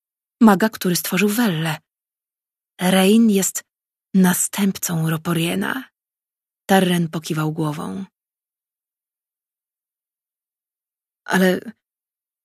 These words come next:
czy od śmierci Roporiena nie minęło ponad tysiąc cykli?” Starszy mężczyzna roześmiał się. „Masz na myśli prawo milenium.”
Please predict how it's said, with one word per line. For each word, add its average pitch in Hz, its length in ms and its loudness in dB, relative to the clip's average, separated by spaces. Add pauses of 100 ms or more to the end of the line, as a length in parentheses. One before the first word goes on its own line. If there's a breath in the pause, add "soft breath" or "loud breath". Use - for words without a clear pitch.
czy 190 120 2
od 175 140 0
śmierci 202 460 2
Roporiena 185 640 -2 (600)
nie 185 180 4
minęło 165 320 4
ponad 165 320 -4
tysiąc 190 460 -2
cykli?” 226 540 -6 (640)
Starszy 180 360 0
mężczyzna 165 520 -2
roześmiał 151 520 -4
się. 156 240 -6 (960)
„Masz 180 360 2
na 175 100 0
myśli 160 360 -2 (460)
prawo 165 300 -2
milenium.” 165 640 -2